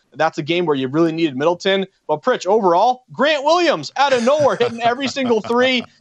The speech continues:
Speaker 1: To me, that was the story of the game, just that Grant Williams career night.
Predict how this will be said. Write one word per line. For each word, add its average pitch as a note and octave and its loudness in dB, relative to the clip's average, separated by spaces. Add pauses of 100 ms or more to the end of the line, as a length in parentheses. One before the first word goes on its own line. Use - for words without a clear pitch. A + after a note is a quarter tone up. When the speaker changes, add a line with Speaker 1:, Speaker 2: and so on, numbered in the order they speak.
(120)
Speaker 1:
To A#3 -2
me, A#3+ 0
that G3 2
was F3+ 0
the E3+ -2
story F3 0
of E3 -4
the D3+ -4
game, D3+ -6
just C#3+ -8
that D#3+ -2
Grant D#3 -6
Williams D3 -4
career D3+ -4
night. A#2 -6